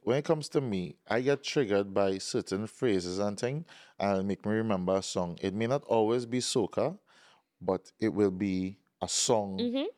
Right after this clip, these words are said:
Speaker 1: from any genre.
Speaker 2: Yep.
Speaker 1: You
Speaker 2: Um,
Speaker 1: know?
Speaker 2: yeah.
Speaker 1: So forgive me if I just start singing
Speaker 2: I'm the
Speaker 1: out of the
Speaker 2: same.
Speaker 1: blue.
Speaker 2: I can connect songs. Every, every word has a, there's a song, there's a connection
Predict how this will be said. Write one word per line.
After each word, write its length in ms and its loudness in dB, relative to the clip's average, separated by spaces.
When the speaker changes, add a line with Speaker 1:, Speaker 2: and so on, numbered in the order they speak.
Speaker 1:
from 320 2
any 240 4
genre. 540 2
Speaker 2:
Yep. 220 -2
Speaker 1:
You 60 4
Speaker 2:
Um, 80 4
Speaker 1:
know? 260 2
Speaker 2:
yeah. 200 -2
Speaker 1:
So 240 2
forgive 460 4
me 180 4
if 140 2
I 100 8
just 220 0
start 320 4
singing 580 4
Speaker 2:
I'm 160 -2
the 80 6
Speaker 1:
out 40 8
of 60 4
the 120 4
Speaker 2:
same. 120 8
Speaker 1:
blue. 220 10
Speaker 2:
I 60 6
can 180 -6
connect 340 -2
songs. 480 -2
Every, 520 0
every 220 -2
word 220 2
has 180 -6
a, 40 -10
there's 200 0
a 40 -4
song, 300 -2
there's 160 -2
a 60 -4
connection 480 -2